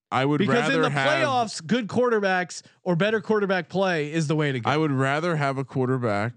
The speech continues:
Speaker 1: playing on their home field
Speaker 2: <laughs>
Speaker 1: with, with a dominant defense. Yes.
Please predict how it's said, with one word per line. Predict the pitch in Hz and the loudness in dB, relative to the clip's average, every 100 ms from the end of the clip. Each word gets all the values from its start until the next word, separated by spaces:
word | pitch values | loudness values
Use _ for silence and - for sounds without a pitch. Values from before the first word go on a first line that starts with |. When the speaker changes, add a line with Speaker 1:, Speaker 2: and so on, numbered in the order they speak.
| - | -8
Speaker 1:
playing | 120 110 120 131 | -4 0 0 0
on | 107 113 | -2 0
their | 120 | 0
home | 107 107 123 131 | 0 0 -2 -2
field | 98 76 92 123 - _ _ - | -2 -2 -2 -6 -10 _ _ -6
Speaker 2:
<laughs> | 127 - 143 _ _ _ | -6 -4 -6 _ _ _
Speaker 1:
with, | 113 131 131 - | -2 -2 -2 -6
with | 113 120 139 | -2 0 -2
a | |
dominant | 123 120 135 147 151 | -2 0 0 0 -2
defense. | 139 165 - 95 98 - | -2 -4 -4 -6 -8 -6
Yes. | 117 80 - - | -4 -4 -8 -14